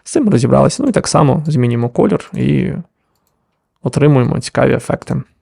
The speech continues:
Ну, наприклад, ось так буде, а тут можна навіть робити напівпрозорим колір.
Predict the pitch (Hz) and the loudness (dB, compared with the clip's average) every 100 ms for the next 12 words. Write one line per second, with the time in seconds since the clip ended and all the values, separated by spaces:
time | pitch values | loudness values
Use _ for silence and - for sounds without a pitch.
0 | _ _ - - _ _ _ _ _ _ | _ _ -20 -20 _ _ _ _ _ _
1 | _ _ - - - - - - - - | _ _ -4 -4 -6 -10 -10 -14 -12 -2
2 | 339 320 269 240 240 208 _ - 127 170 | -2 -2 -2 -2 -2 -6 _ -6 -2 0
3 | 151 131 127 135 135 - 123 127 - 131 | 2 2 4 2 2 0 0 -2 -2 -6
4 | - 139 135 123 - 123 135 - - - | 0 0 0 -2 -2 -4 -2 -6 -8 -6
5 | 131 - | -8 -8